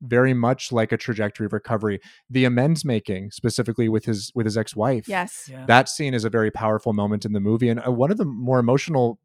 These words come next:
Speaker 1: scenes I've seen in a Fincher movie, frankly. You know,
Speaker 3: Yeah.
Speaker 1: it's one where he kind of lets go of that sort of steely resolve a little bit.
Speaker 3: Mm-hmm.
Speaker 1: And, and his just flat apology. He looks her in the eyes. He, like, says, "I'm sorry for my distance.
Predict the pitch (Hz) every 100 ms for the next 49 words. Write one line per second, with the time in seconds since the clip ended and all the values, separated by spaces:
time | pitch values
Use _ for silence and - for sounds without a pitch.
0 | - - 139 135 127 117 - 120 135 117
1 | 143 185 262 135 110 104 135 208 123 110
2 | 110 113 - 120 139 147 143 139 143 135
3 | 117 120 - - 107 117 131 110 107 _
4 | _ _ _ - 110 107 107 - 107 98
5 | - - 120 117 113 101 98 92 95 98
6 | 98 98 95 95 92 170 _ _ _ _
7 | _ 123 113 110 110 107 120 113 123 120
8 | 127 - 131 139 139 131 - 120 185 120
9 | 98 110 104 113 - 139 127 127 101 127
10 | 123 107 92 - 110 104 104 - 123 117
11 | 113 107 - _ _ _ _ - 120 117
12 | 120 120 131 131 123 113 120 - 135 104
13 | - -